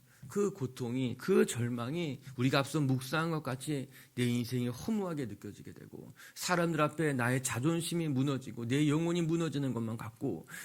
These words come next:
내 삶의 마지막 보루인 울타리와 요새까지 다 무너지는 것 같은 것을 경험해도 오늘 시편 기자는 고백하기를 "나는 끝까지 하나님만 영원히 찬송하겠다"고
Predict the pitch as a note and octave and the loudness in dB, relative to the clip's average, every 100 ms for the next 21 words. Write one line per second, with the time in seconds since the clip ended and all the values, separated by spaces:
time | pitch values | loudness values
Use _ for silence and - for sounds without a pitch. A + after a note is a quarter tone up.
0 | - D3 F3+ E3+ F3+ F3 D3+ C#3 D3 E3 | 2 4 6 4 4 4 4 4 4 2
1 | D#3 D3+ D#3 D3+ D#3+ D#3 D#3 F#3 F3+ F#3 | 2 4 6 6 6 4 2 2 2 0
2 | D#3 D#3 D#3 C3+ D#3+ E3 E3+ D#3 D#3 - | 4 4 6 8 6 6 2 2 2 0
3 | - F#3 F3 G3 G3+ F#3+ F#3+ F3+ F3 D#3+ | 0 2 4 4 4 4 2 0 2 2
4 | E3+ D#3+ F3+ E3+ - - - C3 D#3 F#3 | 4 6 6 4 -2 -12 2 6 8 10
5 | F3 G#3+ A#3 F#3 C3 - A2+ A2 - C3+ | 10 10 10 10 8 2 0 0 -2 0
6 | A#2 A2 G#2 F3 F#3 C#3+ - A#2 - G#2+ | 0 0 2 2 0 -2 -4 -6 -4 -4
7 | C#3 C#3 F#2+ A2 D3+ G3 E3 C3 - - | -2 -2 0 0 0 0 -2 -6 -16 -18
8 | - C3+ - - C3 C3 F3 F#3 B2+ - | -4 -4 -2 0 2 4 4 6 4 0
9 | - - E3 C3 A2+ A2 A2 G#2+ G2+ G#2 | -12 -4 2 4 4 2 2 2 4 4
10 | A#2+ C3 D3+ D3+ - - F3 - B2 A2+ | 6 6 4 2 0 0 0 0 0 -2
11 | A2+ F#2+ D3 D#3+ | -4 0 0 0